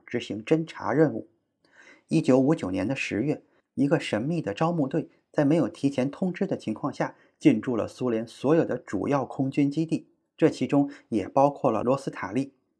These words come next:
虽然他们并没有明确说明招募的目的，但是加加林还是报名参加了去莫斯科的活动。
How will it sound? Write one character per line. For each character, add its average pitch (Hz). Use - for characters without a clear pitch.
虽 -
然 170
他 180
们 165
并 156
没 151
有 127
明 98
确 139
说 147
明 123
招 165
募 165
的 117
目 156
的， -
但 110
是 95
加 156
加 156
林 123
还 -
是 -
报 123
名 110
参 123
加 127
了 110
去 -
莫 113
斯 -
科 -
的 113
活 110
动。 151